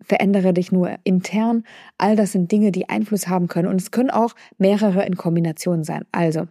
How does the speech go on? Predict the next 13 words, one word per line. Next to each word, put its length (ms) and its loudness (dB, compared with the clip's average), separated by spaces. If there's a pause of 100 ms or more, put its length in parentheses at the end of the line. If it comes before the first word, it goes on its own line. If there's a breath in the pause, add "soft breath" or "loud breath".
wenn 180 4
du 60 4
Lust 280 2
hast 220 0
auf 160 -2
Klarheit, 640 0
dann 320 2
nimm 260 2
dir 140 2
deinen 240 0
Lebenslauf 560 0
zur 180 -8
Hand 200 -4